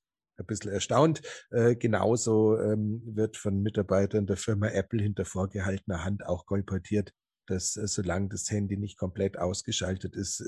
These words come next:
wären sie tendenziell immer in der Lage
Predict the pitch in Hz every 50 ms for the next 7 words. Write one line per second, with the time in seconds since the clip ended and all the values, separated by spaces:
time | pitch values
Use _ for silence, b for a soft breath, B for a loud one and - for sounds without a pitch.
0 | - - - - 92 95 101 92 90 101 107 101 95 107 98 - - 101 95 95
1 | 95 92 - - - 87 90 95 - - 104 110 113 110 107 90 92 87 82 80
2 | 80 80 90 87 107 101 92